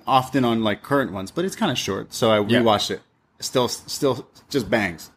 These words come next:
Speaker 1: Love it. So listen to that show. But we get to talk about A E W tomorrow, so we'll be doing that as well on this feed with the new B D E Elite show.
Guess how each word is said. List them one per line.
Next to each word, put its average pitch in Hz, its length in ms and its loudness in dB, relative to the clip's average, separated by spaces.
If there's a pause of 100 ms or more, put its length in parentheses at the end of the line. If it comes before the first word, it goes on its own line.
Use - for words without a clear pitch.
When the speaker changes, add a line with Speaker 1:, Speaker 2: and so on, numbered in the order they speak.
(140)
Speaker 1:
Love 117 180 4
it. - 80 -8 (380)
So 131 100 0
listen 135 180 2
to 131 60 2
that 123 160 2
show. 95 180 -2
But 90 240 4
we 170 140 2
get 185 140 4
to - 60 -12
talk 143 220 4
about 135 160 2
A 127 80 2
E 127 40 6
W 120 200 2
tomorrow, 95 400 -2
so 117 160 -4
we'll 117 60 0
be 131 100 0
doing 135 180 2
that 120 120 0
as 101 100 -6
well 110 300 -4 (320)
on 107 120 -6
this 110 160 -2
feed 113 180 -6
with 107 140 -8
the 117 80 -2
new 113 240 -2 (140)
B 175 180 2
D 170 400 0 (120)
E 190 380 0 (140)
Elite 175 460 2 (300)
show. 120 440 2